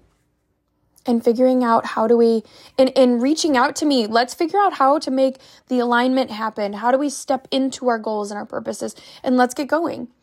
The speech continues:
That's what the Faithfully Fit thirty does. It's gonna help make sure that you're fit enough and healthy enough and in the right alignment with God and your purpose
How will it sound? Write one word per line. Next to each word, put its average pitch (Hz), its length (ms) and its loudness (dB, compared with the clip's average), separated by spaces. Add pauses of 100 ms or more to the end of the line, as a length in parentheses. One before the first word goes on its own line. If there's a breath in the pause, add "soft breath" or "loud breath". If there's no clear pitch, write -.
(180)
That's 254 180 2
what 320 100 -2
the 320 60 -2
Faithfully 302 580 0
Fit 285 340 0
thirty 262 320 2
does. 202 520 0 (360 soft breath)
It's 254 140 -6
gonna 277 140 0
help 254 240 0
make 277 160 -4
sure 277 160 -6
that 262 140 0
you're 233 340 -2
fit - 340 -2
enough 226 500 -2
and 214 160 -8
healthy 269 380 0
enough 196 440 -4
and 208 140 -10
in 247 140 -4
the 285 100 0
right 240 240 0
alignment 208 680 -6 (380 soft breath)
with 240 360 0
God 202 260 2
and 220 100 -4
your 247 100 -4
purpose - 520 -12